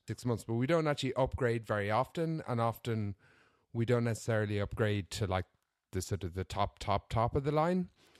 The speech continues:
So I think four twenty for thirty-two gigs, uh, super fast. Yes, no pencil, but I think they'll also keep it around forever.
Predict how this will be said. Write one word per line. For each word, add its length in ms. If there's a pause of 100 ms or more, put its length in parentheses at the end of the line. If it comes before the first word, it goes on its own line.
(320)
So 100
I 60
think 280
four 200
twenty 580
for 160
thirty-two 480
gigs, 720 (640)
uh, 600
super 460
fast. 720 (420)
Yes, 320
no 140
pencil, 580
but 140
I 60
think 340 (240)
they'll 160
also 240
keep 320
it 60
around 380
forever. 520